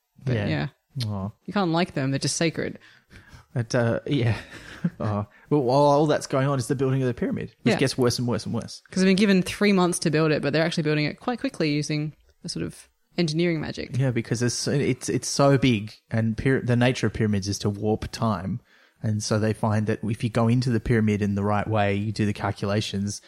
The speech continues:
Speaker 2: you sort of travel back in time, and then there's two of you in the same time frame, and, and they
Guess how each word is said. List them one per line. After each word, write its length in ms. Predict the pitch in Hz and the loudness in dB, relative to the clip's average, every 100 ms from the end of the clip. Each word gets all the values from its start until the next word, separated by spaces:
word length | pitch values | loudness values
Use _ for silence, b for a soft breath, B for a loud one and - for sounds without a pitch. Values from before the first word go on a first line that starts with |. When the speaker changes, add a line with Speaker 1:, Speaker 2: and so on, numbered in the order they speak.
| b b - | b b -6
Speaker 2:
you 140 | 107 | -6
sort 220 | - 110 | -2 0
of 260 | 107 101 - 123 - | 0 -2 -8 -12 -8
travel 280 | - 101 110 | -2 0 2
back 260 | 107 104 120 | 0 -2 -2
in 100 | 104 | -2
time, 400 | 117 107 101 98 | 0 0 0 -2
and 100 | 101 | -2
then 100 | 101 | -2
there's 160 | 101 | -2
two 220 | - 127 | 2 4
of 120 | 117 107 | 4 2
you 160 | 104 | 0
in 100 | 101 | 0
the 80 | 101 | -2
same 300 | - 110 104 | 0 -2 -2
time 320 | - 113 107 | -2 0 0
frame, 400 | 107 107 98 98 | -2 -4 -4 -2
and, 140 | 95 101 b b | -4 -6 b b
and 140 | 113 | -2
they 320 | 110 110 110 | 0 0 -2